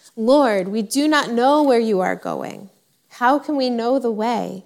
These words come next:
Jesus replies, "I am the way and the truth and the life." He's telling Thomas, "You already know the way. You know the way because you know me."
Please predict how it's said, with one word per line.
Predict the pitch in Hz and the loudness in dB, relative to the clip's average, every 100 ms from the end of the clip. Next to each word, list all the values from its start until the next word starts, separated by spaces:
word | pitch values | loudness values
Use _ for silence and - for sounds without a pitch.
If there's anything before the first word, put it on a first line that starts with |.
| _ _ _ _ _ _ _ _ _ | _ _ _ _ _ _ _ _ _
Jesus | 269 285 285 311 311 | 0 2 2 0 -2
replies, | 277 269 - 208 208 214 220 | -4 -4 -6 -2 -2 -2 -4
"I | 214 214 | -4 -4
am | 226 226 | -4 -4
the | 254 | -4
way | 196 175 185 190 - | -4 -8 -8 -12 -10
and | 202 208 | -6 -4
the | 214 | -4
truth | 208 277 294 - - - | -6 -4 -4 -4 -12 -8
and | 226 208 | -4 -2
the | |
life." | 190 175 180 190 _ _ _ _ _ _ _ _ _ _ _ _ | -4 -6 -12 -16 _ _ _ _ _ _ _ _ _ _ _ _
He's | 262 - | -8 -4
telling | 294 269 277 277 | 0 2 2 -2
Thomas, | 269 247 254 262 | -4 -4 -2 -2
"You | 262 | 0
already | 285 320 320 311 | 0 2 0 -2
know | 294 285 349 | -2 -2 0
the | 240 | -2
way. | 156 - - - - _ _ _ _ _ | -4 -6 -12 -16 -18 _ _ _ _ _
You | 254 262 | 0 2
know | 277 311 | 2 2
the | 302 | 0
way | 269 262 285 | 2 2 2
because | 254 254 - 247 233 | -2 -8 -6 -6 -6
you | 220 247 | -6 -6
know | 247 233 233 | -6 -6 -6
me." | 196 180 190 | -8 -10 -14